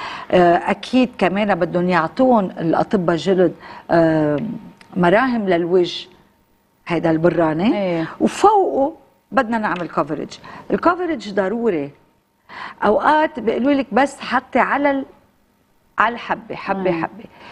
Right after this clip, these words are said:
Speaker 1: على كل، أكيد يلي عندها مشكلة جلد بدها تسأل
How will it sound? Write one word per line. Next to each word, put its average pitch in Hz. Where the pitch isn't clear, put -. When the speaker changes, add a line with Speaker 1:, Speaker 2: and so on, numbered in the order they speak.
Speaker 1:
على 240
كل، 220
أكيد 277
يلي 208
عندها 202
مشكلة 185
جلد 160
بدها 180
تسأل 196